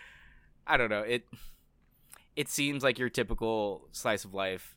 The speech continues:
isekai, um, in a school s-,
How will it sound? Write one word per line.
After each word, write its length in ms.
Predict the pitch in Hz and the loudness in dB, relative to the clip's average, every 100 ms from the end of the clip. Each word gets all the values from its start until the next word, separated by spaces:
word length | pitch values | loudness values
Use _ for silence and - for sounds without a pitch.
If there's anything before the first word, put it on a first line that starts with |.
| - | -12
isekai, 720 | 107 98 107 98 90 85 - | -10 -6 0 2 0 -4 -10
um, 480 | 87 92 85 85 92 - _ _ _ _ _ _ - - | -4 -4 -4 -8 -14 -16 _ _ _ _ _ _ -20 -8
in 100 | 120 110 | -2 0
a 40 | |
school 540 | - - 120 120 117 - | -2 0 2 2 0 -6
s-, 240 | - | -16